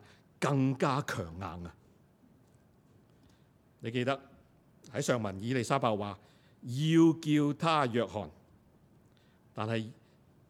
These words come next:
撒迦利亞佢直情話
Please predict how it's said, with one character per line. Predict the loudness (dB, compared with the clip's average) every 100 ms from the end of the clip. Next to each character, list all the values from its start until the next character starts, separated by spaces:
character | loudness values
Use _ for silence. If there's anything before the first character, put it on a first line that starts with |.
| _ -20 _ _ _ _ _ _ _ -8
撒 | -4 0
迦 | 2
利 | 2
亞 | 0 -6 -12 -20 -4
佢 | -4 0
直 | -2
情 | -2 -4 -2
話 | -4 -6